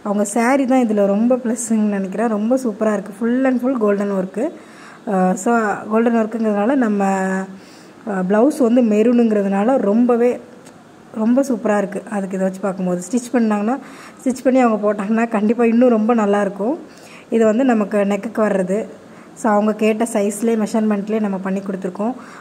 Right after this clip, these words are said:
All bead ஒர்க் யூஸ் பண்ணி, ஆ, chain ஸ்ட-, stain, chain stone use பண்ணியிருக்கோம். And bead ஒர்க்லாம் யூஸ் பண்ணியிருக்கோம்.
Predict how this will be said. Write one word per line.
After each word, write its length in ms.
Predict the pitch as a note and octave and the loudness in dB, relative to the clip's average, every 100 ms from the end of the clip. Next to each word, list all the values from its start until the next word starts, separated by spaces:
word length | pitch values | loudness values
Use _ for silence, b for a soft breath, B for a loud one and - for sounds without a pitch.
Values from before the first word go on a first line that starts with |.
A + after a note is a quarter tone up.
| B | B
All 260 | G3 G3 G3 | -2 -2 -2
bead 180 | G#3 | -2
ஒர்க் 260 | G3+ G3+ G3 | 0 -2 -2
யூஸ் 240 | G3 G#3 - | -4 -6 -4
பண்ணி, 360 | G3+ G3 G#3+ G3+ - - A3 | -2 -2 -2 -6 -14 -14 -8
ஆ, 280 | G3 F#3 F#3 F#3 | -4 -2 -4 -4
chain 200 | G#3 G3+ G#3 - | -2 -2 -6 -4
ஸ்ட-, 260 | F#3+ F#3 F#3 - | 0 0 -2 -4
stain, 260 | G3+ G3+ - - - | -4 -4 -8 -18 -12
chain 140 | G#3+ G#3 | -6 -6
stone 220 | - G#3 | -4 -6
use 260 | G3 G3 G3 | -6 -6 -4
பண்ணியிருக்கோம். 500 | F#3 F3+ - A3 C4 - - - - B B B B - - | -2 -2 -4 -4 -6 -10 -20 -20 -20 B B B B -20 -8
And 180 | G3 F#3+ | -4 0
bead 200 | G3 G3+ | 2 4
ஒர்க்லாம் 440 | G3+ G3 G3+ G3+ | 2 2 -2 -2
யூஸ் 100 | G3+ - | -4 -4
பண்ணியிருக்கோம். 560 | F#3+ F3+ F3 F#3 B3 | -2 -2 -4 -4 -4